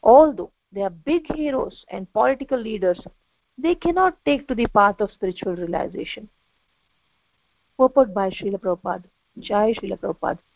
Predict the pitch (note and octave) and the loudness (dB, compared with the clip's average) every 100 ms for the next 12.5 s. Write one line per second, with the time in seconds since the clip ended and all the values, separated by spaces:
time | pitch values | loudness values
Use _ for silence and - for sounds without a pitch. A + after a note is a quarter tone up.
0 | _ _ _ _ _ G#3+ F4 F4 D#4+ D#4 | _ _ _ _ _ 2 2 4 2 2
1 | D#4 D#4 D4 A3+ G#3+ F#3 F3+ - A3+ A3+ | 0 -4 -2 -2 0 -2 -2 -14 -8 -2
2 | C#4+ F4+ E4 D#4 C#4+ C#4+ C4 B3 A3+ B3 | 0 0 0 0 0 -4 0 0 2 0
3 | B3+ - A3 - C#4+ C#4+ D4 A#3 A3+ A3+ | -2 -4 -14 0 2 2 2 4 4 4
4 | B3 A#3+ G3+ G3 G#3 B3 - F#3 F3 E3+ | -2 0 2 2 0 -8 -6 -6 -6 -8
5 | G3 _ _ _ _ _ _ _ G3+ G3+ | -12 _ _ _ _ _ _ _ -2 0
6 | F#3+ - - B3 C#4 D#4+ D#4 - G3+ F3 | 0 -2 -8 -6 0 2 2 2 -4 -4
7 | F#3 F#3+ - _ _ _ G#3 B3+ B3+ C#4 | -4 -6 -6 _ _ _ 0 0 2 4
8 | D4+ D4+ - C4+ F3+ E3 - C#4 D4 C#4 | 4 2 -2 -2 -2 -2 2 4 2 2
9 | A#3 G#3 - - G#3 G#3+ G#3+ C#4 D4 - | 2 2 -4 -4 -2 -2 -2 -4 -4 -6
10 | - - - _ _ _ _ - A3 - | -14 -16 -20 _ _ _ _ 0 0 4
11 | B3+ D4 D#4+ D#4+ E4 D4+ - - G3+ G3 | 2 2 0 -4 -8 -12 -18 -2 0 0
12 | - G#3 B3 B3+ C4+ | 2 4 4 2 -2